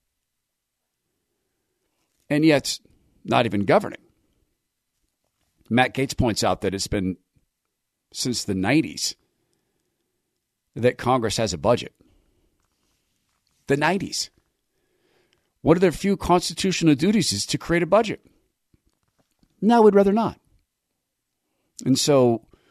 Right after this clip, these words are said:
is it Gaetz bringing chaos? We are the ones, as a nation, who are yoked together.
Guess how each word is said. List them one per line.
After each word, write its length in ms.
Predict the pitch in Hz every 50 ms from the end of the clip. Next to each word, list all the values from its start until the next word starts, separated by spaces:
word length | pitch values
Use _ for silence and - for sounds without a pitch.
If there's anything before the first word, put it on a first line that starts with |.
| _ _ _ _ _ _ _ _ _ _
is 180 | - 139 131 -
it 220 | 135 - 110 95
Gaetz 380 | 98 123 131 180 254 - - -
bringing 260 | - 240 269 262 254
chaos? 640 | - - - 277 320 349 403 392 - - - - - - - _ _ _ _ _ _ _ _ _ _ _ _ _ _ _ _ _ _ _ _ _ _ _ _ _ _ _ _ _ _ _ - - - - _
We 240 | - - 143 214 269
are 80 | 294 285
the 100 | 233 247
ones, 720 | 180 135 113 104 98 92 87 85 82 - - - - - _ _ _ _ _ _ _ _ _ _ _ _ _ _ _ _ _ _ _ _ _ _ _ _ _ _ _ _ _ _ _ _ _
as 180 | - 120 120 110
a 60 | 110
nation, 640 | 98 101 104 120 135 143 127 - - - - - - _ _ _ _ _ _ _
who 200 | _ - - 127
are 80 | 127 117
yoked 360 | 110 107 113 117 110 - -
together. 420 | - 87 65 64 57 60 80 -